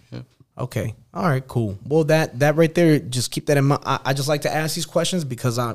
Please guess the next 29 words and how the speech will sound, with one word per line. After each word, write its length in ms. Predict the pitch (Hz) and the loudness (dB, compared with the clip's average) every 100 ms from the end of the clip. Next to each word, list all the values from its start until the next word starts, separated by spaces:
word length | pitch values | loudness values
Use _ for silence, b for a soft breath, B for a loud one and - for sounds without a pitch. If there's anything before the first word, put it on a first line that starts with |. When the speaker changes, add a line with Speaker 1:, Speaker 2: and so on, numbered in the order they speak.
| - | -8
Speaker 2:
I 140 | 110 | -8
like 220 | 110 113 - | -6 -6 -4
to 80 | |
write 160 | 120 120 | -2 0
'em 100 | 113 | 0
down. 360 | 120 127 147 - | 0 0 -2 -4
And 180 | 120 117 | -4 0
then 320 | 117 107 110 | 2 2 0
Speaker 1:
Mm-hmm. 140 | - | -2
Speaker 2:
a 20 | |
year 160 | 113 120 | -4 -4
from 160 | 123 117 | -4 -4
now, 360 | 117 113 110 - _ _ _ _ | -2 -2 -4 -8 _ _ _ _
like, 200 | 107 110 | -6 -2
I 60 | 110 | 0
like 240 | 110 110 | 0 0
to 120 | - | -4
present 360 | - 113 117 110 | -6 -4 -2 -2
you 80 | 117 | -4
guys 260 | 110 107 | -4 -4
with 160 | 107 101 | -6 -10
these 280 | 104 101 98 - | -10 -10 -10 -4
answers, 580 | 127 120 98 95 - - _ _ _ _ _ | -4 -2 -6 -8 -12 -14 _ _ _ _ _
you 160 | 107 107 | -8 -4
know, 280 | 107 120 - | -2 -4 -6
and, 300 | 110 107 - | -6 -6 -8
and 180 | 107 107 | -8 -4
maybe 260 | 120 117 | -2 -2
hopefully 600 | 110 127 131 123 113 110 | 0 0 0 -4 -2 -4